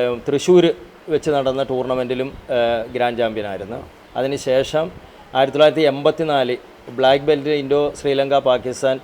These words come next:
ടൂർണമെൻറ്റ്, ഇൻ്റർനാഷണൽ ടൂർണമെൻറ്റിൽ അന്നും ഞാൻ ഗ്രാൻഡ് ചാമ്പ്യൻ ആയിരുന്നു. അപ്പം, ഏ,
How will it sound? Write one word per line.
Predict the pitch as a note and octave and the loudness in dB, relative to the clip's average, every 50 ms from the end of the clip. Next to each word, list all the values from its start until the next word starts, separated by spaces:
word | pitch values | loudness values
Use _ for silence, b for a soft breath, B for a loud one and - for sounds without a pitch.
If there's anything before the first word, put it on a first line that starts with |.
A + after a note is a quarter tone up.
| - - - | -8 -8 -4
ടൂർണമെൻറ്റ്, | B2 B2+ B2 B2+ B2+ B2+ B2 B2 C3+ | -4 -2 -2 -2 -2 -4 -2 -2 -4
ഇൻ്റർനാഷണൽ | B2+ A#2 B2+ C3 B2+ B2+ C3 - C3+ A#2+ - | -2 -2 -2 -2 0 0 -2 -2 -4 -4 -4
ടൂർണമെൻറ്റിൽ | B2+ A2+ A2+ A2+ A2+ A2+ A2+ A2+ A2 A2+ B2+ E3 G3 - - - B B B B B B B - - | -4 -4 -4 -4 -6 -6 -6 -6 -6 -4 -4 -4 -6 -6 -12 -20 B B B B B B B -6 -4
അന്നും | E3+ C3 C3+ C#3 D3 D3+ - - - - - - - | -2 -2 -2 -4 -6 -6 -8 -14 -20 -20 -20 -12 -8
ഞാൻ | C#3 B2+ B2+ C3+ | -6 -6 -4 -4
ഗ്രാൻഡ് | A#2+ A2+ A2+ A2+ A2 G#2+ | -4 -4 -4 -4 -4 -4
ചാമ്പ്യൻ | A#2 A2 G#2+ A2 G#2+ G2 | -6 -6 -6 -8 -10 -10
ആയിരുന്നു. | F#2+ F#2 F#2 F#2 - - - - - - - | -10 -12 -12 -14 -16 -16 -16 -18 -18 -18 -16
അപ്പം, | B2+ A2+ B2 B2+ C#3 C#3 - - | -8 -4 -2 -2 -2 -4 -6 -6
ഏ, | C3 A#2+ | -6 -4